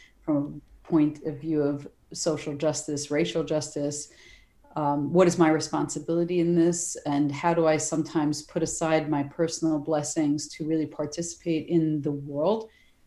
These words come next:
as I think we are demanded to do? Um, and I'm thinking about this also from a leadership perspective, as I, as I often do. What is the responsibility of leaders? In particular,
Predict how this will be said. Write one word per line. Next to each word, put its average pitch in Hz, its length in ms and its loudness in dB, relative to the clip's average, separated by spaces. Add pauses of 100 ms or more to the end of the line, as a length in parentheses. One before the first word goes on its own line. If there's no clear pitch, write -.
as 170 160 0
I 151 80 4
think 170 340 0 (240)
we 165 340 0
are 156 140 -2
demanded 151 540 0 (220)
to - 100 -10
do? 156 400 0 (680)
Um, 160 600 2
and 175 340 8 (100)
I'm 180 220 4
thinking 226 440 -4
about 175 380 0
this 165 340 0
also 175 560 0
from 165 200 -2
a 160 40 4
leadership 165 520 -2
perspective, 170 680 -4
as - 280 -8
I, 143 320 -6
as 165 100 -6
I 151 100 0
often 147 360 -2
do. 143 340 -2 (380)
What 214 160 6
is 226 80 4
the 214 100 2
responsibility 160 840 0
of 139 260 -6
leaders? 165 500 0
In 170 140 2
particular, 175 760 0